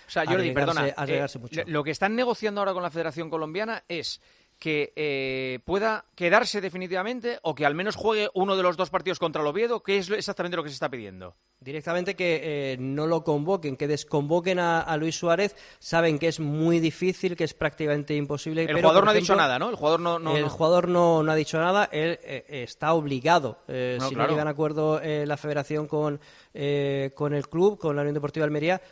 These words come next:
Speaker 2: a tener que viajar, pero él hoy se ha ejercitado con el resto de sus compañeros, mañana es jornada de descanso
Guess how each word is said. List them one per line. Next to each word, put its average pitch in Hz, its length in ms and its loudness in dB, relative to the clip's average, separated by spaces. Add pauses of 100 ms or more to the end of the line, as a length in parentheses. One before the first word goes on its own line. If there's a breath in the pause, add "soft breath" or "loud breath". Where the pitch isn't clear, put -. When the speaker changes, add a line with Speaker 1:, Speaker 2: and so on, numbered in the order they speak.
(100)
Speaker 2:
a 135 140 -6
tener 147 360 -6
que 165 240 0
viajar, 151 480 0
pero 127 220 -6 (260)
él 160 320 -2
hoy 165 340 0 (100)
se - 100 -12
ha 156 40 -4
ejercitado 147 520 -2
con 147 120 -2
el 143 80 -4
resto 151 200 -6
de 151 40 -2
sus 147 120 -10
compañeros, 165 520 -2
mañana 139 300 -2
es 139 60 -8
jornada 151 220 -2
de 147 80 0
descanso 156 460 -4